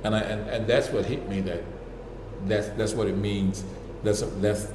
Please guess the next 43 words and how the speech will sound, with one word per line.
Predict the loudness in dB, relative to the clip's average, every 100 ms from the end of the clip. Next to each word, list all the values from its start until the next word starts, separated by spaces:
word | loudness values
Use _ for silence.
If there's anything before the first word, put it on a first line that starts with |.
| -8 2
that's | 2 4
them | 4 4
showing | 0 2
their | 2 2
love | 2 2 0 -4 -2
and |
appreciation | 0 2 0 2 0 0 -2
of | 2
me. | 2 2 0 -4 -10 -10 -8
So | 0 6 6
that | 6 4 4
was | 4
emotional | 4 4 4 2 -2 -4
to | -4
see | -4
that. | -4 -6 -8 -10 -12 -12 -12 -12 -12 -10 -4
I |
actually | -2 0 0 -2
remember | 0 0 2
even | 2 2 4
warming | 4 4
up | 0 -2 -4
with | -2
Robbie | -2 -2 -2
Fowler | 2 2 2 0
and | -2
saying | -2 -2 -2
that, | -4 -6 -10 -10 -10 -10 -10 -10 0
you | 2
know, | 2 0 -4 -8 -10 -10 -10 -12 -12 -12 -12 -12 -12 -10 -4
I | 0
said, | 0 2
"This, | 0 0
this | -4 -4
is, | -4 -6
this | -4 -4
is | -2 -2
absolutely | -4 -4 -4 -2 0
awesome." | 0 0 -2
And | 2
he | 4
was | 6 4
saying, | 4 4 0